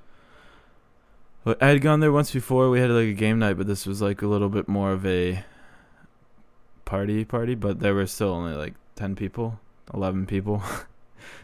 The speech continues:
So it's nothing more than, like, what me and my friends have been doing. Um, but it was still a good time. We played Flip Cup, you know, and all that nonsense, and just kinda hung out. And it, it is,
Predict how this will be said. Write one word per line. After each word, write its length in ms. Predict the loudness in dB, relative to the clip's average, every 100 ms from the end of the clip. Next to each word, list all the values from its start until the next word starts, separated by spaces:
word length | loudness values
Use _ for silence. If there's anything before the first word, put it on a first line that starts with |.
| -12
So 140 | -8
it's 120 | -2
nothing 300 | 0 2 2
more 200 | 4 4
than, 160 | 4 2
like, 180 | 0 -2
what 160 | -2
me 120 | 0
and 100 | 0
my 120 | 0 0
friends 260 | 0 -4
have 80 | -4
been 120 | -4
doing. 360 | -2 -2 -4 -6 -14 -20 -20 -20 -20 -20 -20 -20 -16 -14 -4
Um, 400 | -2 0 -2 -2
but 200 | -2 0
it 100 | 2
was 160 | 2
still 220 | 0 2 2
a 60 |
good 160 | 2 0
time. 300 | 0 0 0
We 80 | -2
played 220 | -2 -4
Flip 280 | -4 -6 -6
Cup, 280 | -4 -4 -4 -12 -20 -20 -20 -20 -12
you 100 | -4
know, 180 | -2 -2
and 140 | -2 -2
all 140 | -2
that 240 | -2 -4 -8 _ -20 _
nonsense, 880 | -8 -4 -4 -4 -6 -6 -4 -6 -6
and 360 | -6 -4 -6 -8 _ -20 -20 -20 _ _ _ _ _ _
just 280 | -8 -8 -6
kinda 280 | -4 -2 0
hung 240 | 0 0
out. 280 | 2 2 2
And 120 | 2
it, 160 | 0 2
it 80 | 0
is, 160 | 0